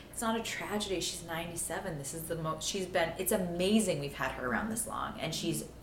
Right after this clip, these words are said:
Speaker 1: mentally fully with it." Like, her body's just fra-, super frail because she's just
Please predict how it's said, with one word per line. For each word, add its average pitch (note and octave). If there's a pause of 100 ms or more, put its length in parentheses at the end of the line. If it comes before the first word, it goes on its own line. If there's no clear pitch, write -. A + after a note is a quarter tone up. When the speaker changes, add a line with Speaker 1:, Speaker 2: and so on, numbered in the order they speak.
(180)
Speaker 1:
mentally F3+ (100)
fully F#3
with C#3+
it." -
Like, B2+ (220)
her F3+
body's E3+
just -
fra-, D#3
super G#3
frail C3+
because C#3+
she's C#3
just B2+